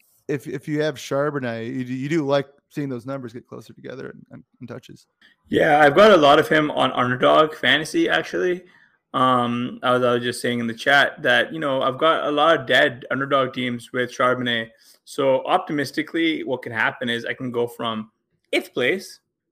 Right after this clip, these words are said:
Speaker 2: to fifth place by the end of the season. I can say, say to myself, "Ha ha, the process was right." And I'm not gonna make any money, but, you know, I could probably tell my wife, "Look, the process, the process," and I can get kicked out of the house, but it's fine.
Speaker 1: <laughs> Yeah,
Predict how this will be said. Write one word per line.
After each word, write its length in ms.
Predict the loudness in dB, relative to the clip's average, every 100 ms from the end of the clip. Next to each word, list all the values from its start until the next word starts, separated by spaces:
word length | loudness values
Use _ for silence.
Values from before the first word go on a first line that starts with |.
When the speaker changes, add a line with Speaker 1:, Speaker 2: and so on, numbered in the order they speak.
| _ -8
Speaker 2:
to 80 |
fifth 260 | -4 -6 -4
place 180 | -4 -2
by 120 | -2
the 80 | -4
end 80 | -4
of 60 |
the 60 | -10
season. 380 | -8 -8 -6 -6
I 100 | -6
can 200 | -8 -10
say, 200 | -6 -6
say 200 | -4 -8
to 80 |
myself, 340 | -6 -6 -6 -6 -2
"Ha 160 | -2
ha, 260 | 0 2 2
the 160 | 0 -6
process 540 | -12 -6 -6 -6 -10 -10
was 180 | -12 -4
right." 200 | -2 -4 -10 _ _ _ _
And 200 | -6 0
I'm 80 | 2
not 120 | 2
gonna 120 | 0 2
make 160 | 0
any 120 | 0
money, 360 | -4 -4 -4 -6
but, 240 | -6 -8
you 80 | -6
know, 80 | -4
I 60 | -4
could 140 | -6
probably 280 | -2 -2 0
tell 140 | -4
my 120 | -4
wife, 260 | -4 -4 0
"Look, 320 | 2 2 0
the 80 | _
process, 440 | 2 2 4 0
the 80 | 0
process," 560 | 4 4 4 2 0 0
and 80 | -6
I 80 |
can 160 | -6 -8
get 160 | -8 -8
kicked 180 | -6
out 80 | -6
of 60 | -6
the 80 | -2
house, 400 | 0 0 -2 -12 _ _ _
but 120 | -8
it's 100 | -4
fine. 380 | 0 2 2 -4
Speaker 1:
<laughs> 540 | _ _ _ _ -18 -14 -14 -18 _ _ _ _ -4
Yeah, 420 | 0 2 0